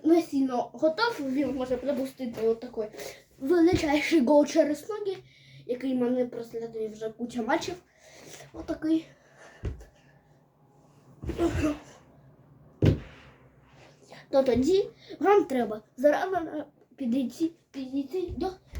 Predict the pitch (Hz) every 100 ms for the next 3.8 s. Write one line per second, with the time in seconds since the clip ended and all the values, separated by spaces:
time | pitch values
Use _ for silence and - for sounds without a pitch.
0 | - - - 226 214 226 208 214 - -
1 | - - _ _ _ _ - - _ _
2 | _ _ - - - - - _ _ _
3 | - - - - 330 349 330